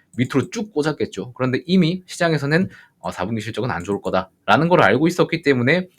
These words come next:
이 정도 하락에서 그쳤다고 생각이 들고요.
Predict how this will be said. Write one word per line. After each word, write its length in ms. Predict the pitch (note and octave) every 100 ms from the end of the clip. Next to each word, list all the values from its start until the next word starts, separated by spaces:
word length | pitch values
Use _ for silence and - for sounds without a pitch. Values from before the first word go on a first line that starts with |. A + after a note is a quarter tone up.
| -
이 140 | G#2+
정도 240 | C#3+ F3 D#3+
하락에서 320 | D#3 C#3+ -
그쳤다고 480 | - - B2+ A#2+ G#2+
생각이 460 | C#3 C#3+ B2+ B2 -
들고요. 440 | C#3 E3 A2 G#2+